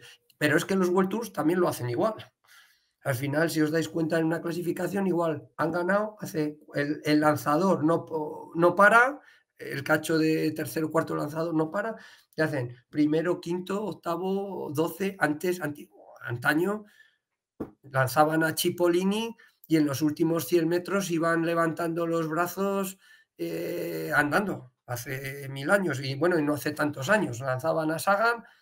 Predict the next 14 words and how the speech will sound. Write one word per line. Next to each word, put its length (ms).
y 120
más 180
de 120
lo 100
mismo, 540
sus 180
compañeros 580
entraban 420
el 120
treinta 400
ya, 200
se 140
dejaban 380
caer, 320